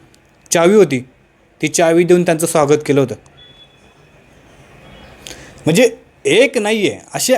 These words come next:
अनेक आहेत. हे तर मी तुम्हाला या नवीन वर्षाची गोष्ट सांगितली, पाठीमागचं काढायला गेलं तर भरपूर आहे. आणि या सगळ्यांचा जो मेन आहे, या पक्षाचा जो मेन अध्यक्ष आहे, म्हणजे अजित पवार गटाचे अध्यक्ष आता अजित पवार स्वतः आहेत, या अजित पवारांवरती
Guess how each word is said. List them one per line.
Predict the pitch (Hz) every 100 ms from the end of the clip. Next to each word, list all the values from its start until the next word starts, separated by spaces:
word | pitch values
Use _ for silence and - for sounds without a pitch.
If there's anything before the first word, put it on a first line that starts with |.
| -
अनेक | 131 156 226 247
आहेत. | 151 - - -
हे | 151
तर | 196
मी | 196
तुम्हाला | 196 208 214
या | 214
नवीन | 196 180 220
वर्षाची | 214 190 196 202
गोष्ट | 190 190
सांगितली, | 185 156 147 139
पाठीमागचं | 147 135 180 170 185
काढायला | 180 175 180
गेलं | 175 175
तर | 185 165
भरपूर | 156 151 185
आहे. | 139 - _ _ _ _ _ _ -
आणि | 123
या | 147
सगळ्यांचा | - 156 160 185 196 202 214
जो | 202
मेन | 175 147 170 202
आहे, | 165 131 - -
या | 135
पक्षाचा | 131 143 - 170 180
जो | 185
मेन | 180 170
अध्यक्ष | 135 135 196 185 156
आहे, | 107 - _ _ _ _ - - -
म्हणजे | - - - 131
अजित | 143 151
पवार | 170 160 156
गटाचे | 151 151 160
अध्यक्ष | 139 156 170
आता | 165 160
अजित | 156
पवार | 165 175 175
स्वतः | 170 165
आहेत, | 147 - - _ _ - _ _ _ -
या | 165
अजित | 139 147 185 180
पवारांवरती | 165 170 175 170 156 170 175